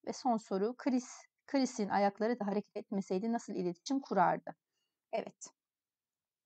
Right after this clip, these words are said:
İlerleyelim. Üçüncü etkinlik, engelli bireylerin karşılaştıkları sorunlarla ilgili yaptığınız araştırmaların sonuçlarını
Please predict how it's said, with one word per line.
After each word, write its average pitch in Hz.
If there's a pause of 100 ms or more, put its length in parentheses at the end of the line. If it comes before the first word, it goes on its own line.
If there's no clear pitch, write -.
(840)
İlerleyelim. 196 (1080)
Üçüncü 277
etkinlik, 240
engelli 294
bireylerin 214
karşılaştıkları 226
sorunlarla 220
ilgili 180
yaptığınız 202
araştırmaların 185
sonuçlarını 202